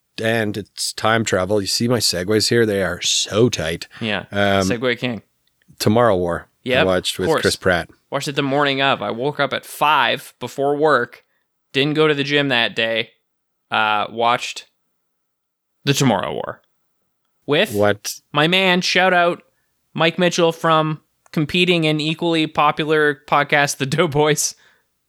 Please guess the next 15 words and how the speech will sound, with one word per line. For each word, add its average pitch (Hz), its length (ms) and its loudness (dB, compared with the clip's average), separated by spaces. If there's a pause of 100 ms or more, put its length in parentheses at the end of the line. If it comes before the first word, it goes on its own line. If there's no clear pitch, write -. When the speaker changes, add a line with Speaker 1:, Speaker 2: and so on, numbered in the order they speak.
(800)
Speaker 2:
They're 151 200 0
very 139 160 2
Speaker 1:
Which, 117 80 4
if 110 40 2
he - 40 -2
Speaker 2:
popular. 113 300 0
They're 123 100 4
Speaker 1:
wants 123 140 0
to 139 60 0
Speaker 2:
extremely 113 220 -2
popular. 135 440 -4
<laughs> - 40 -18
Speaker 1:
Yeah, 101 360 0 (260)
I 101 140 0
know. 92 160 2